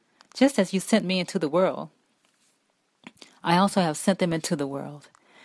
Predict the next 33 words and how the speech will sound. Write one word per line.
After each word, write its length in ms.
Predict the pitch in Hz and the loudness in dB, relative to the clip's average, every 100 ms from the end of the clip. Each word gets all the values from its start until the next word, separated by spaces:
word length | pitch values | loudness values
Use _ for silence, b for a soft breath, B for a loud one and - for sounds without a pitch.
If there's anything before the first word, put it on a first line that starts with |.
| b | b
And 100 | 185 | -2
so 200 | - 262 | 6 6
for 120 | - | 6
their 200 | 202 240 | 0 0
sake 340 | 247 170 160 170 | 2 0 0 0
and 100 | 156 | -2
on 140 | 156 | 0
their 140 | 196 208 | 0 0
behalf, 520 | 196 202 143 139 _ _ _ - | 0 -2 -2 -6 _ _ _ -6
I 80 | 165 | -4
sanctify 760 | - 226 214 160 - 127 - - _ _ - | 0 0 0 -4 -6 -10 -10 -18 _ _ -8
myself, 600 | 151 143 - 170 135 - _ _ - | -6 -6 -2 -2 -2 -12 _ _ -2
that 140 | 165 | 0
they 140 | 175 185 | 2 2
also 300 | 170 - 156 | 0 -2 -4
may 160 | 143 | -4
be 100 | 160 | -6
sanctified, 880 | 156 - 143 151 - 139 139 156 - _ _ _ _ _ - | -6 -6 -8 -10 -8 -8 -10 -18 -20 _ _ _ _ _ -10
dedicated, 640 | 143 185 175 - 160 131 - | 2 2 2 -4 -6 -6 -6
consecrated, 640 | 190 185 170 - 151 135 | -2 -2 -2 -4 -4 -4
made 280 | 147 151 151 | -4 -4 -4
holy 380 | 180 196 147 143 | -4 -4 -4 -8
in 100 | 151 | -10
the 60 | |
truth." 420 | 160 - 92 - - - _ _ _ _ _ _ b b b b b b b | -10 -8 -8 -8 -20 -20 _ _ _ _ _ _ b b b b b b b
You 80 | 202 | 4
know, 60 | |
you 160 | 220 262 | 6 4
have 240 | 277 269 | 2 0
the 80 | 180 | -2
sanctified 760 | - 220 208 - 180 165 156 | 2 2 2 -4 -2 0 -2
ability 500 | 151 135 180 160 135 | -4 0 2 0 -4
ready 520 | 135 143 180 123 - | -6 0 0 0 -10